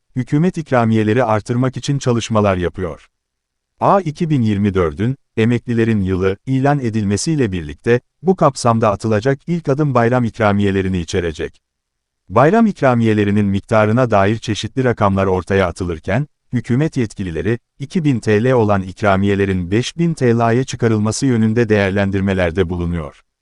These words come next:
Bayram ikramiyelerinde artış sağlamak için T B M M'den kanun çıkması gerekiyor. A K Parti kaynakları,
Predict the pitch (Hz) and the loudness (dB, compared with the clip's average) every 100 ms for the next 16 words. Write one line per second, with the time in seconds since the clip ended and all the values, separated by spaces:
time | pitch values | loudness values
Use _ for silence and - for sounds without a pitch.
0 | _ _ _ _ _ 92 127 180 220 175 | _ _ _ _ _ 2 2 4 2 2
1 | 135 120 104 104 101 95 90 95 95 98 | 0 2 2 2 2 0 2 0 2 -2
2 | - - 135 117 104 110 - - 92 - | -2 -4 2 2 2 0 -4 -8 -8 -2
3 | 120 123 120 107 104 98 101 98 143 143 | 0 2 2 2 2 2 0 2 0 0
4 | 139 135 143 - 131 117 - 98 92 82 | 0 2 -2 -6 -4 -4 -4 -2 -2 -2
5 | 92 78 - _ _ _ _ _ _ _ | -6 -8 -10 _ _ _ _ _ _ _
6 | - 147 - 208 185 127 107 139 113 92 | 0 0 2 0 2 0 -2 -2 0 0
7 | 87 - 78 131 | -2 -2 -4 -4